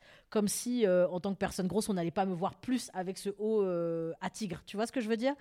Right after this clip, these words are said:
Donc, euh, euh, l'utopie réelle, c'est ça. C'est-à-dire que l'utopie, c'est essayer, en fait, de se projeter dans cette personne, en fait, qui n'a pas été oppressée par la négrophobie,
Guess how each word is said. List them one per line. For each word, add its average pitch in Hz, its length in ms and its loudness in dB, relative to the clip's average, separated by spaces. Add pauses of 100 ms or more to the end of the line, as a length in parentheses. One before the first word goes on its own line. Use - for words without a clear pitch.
(420)
Donc, 214 580 0
euh, 202 320 -2
euh, 180 340 -4
l'utopie 240 580 4
réelle, 240 340 6
c'est - 140 -4
ça. 160 200 -4
C'est-à-dire 180 480 -2
que 196 120 0
l'utopie, 226 560 0 (340)
c'est - 360 -4
essayer, 247 360 0
en 226 80 4
fait, 226 140 -2
de 185 100 -2
se 180 140 -4
projeter - 340 0
dans 202 120 0
cette - 180 -6
personne, 196 340 -2
en 180 60 0
fait, - 180 -4
qui - 140 -4
n'a 160 100 2
pas 196 160 2
été 190 160 4
oppressée 185 400 4
par 160 140 -2
la 160 100 0
négrophobie, 160 640 0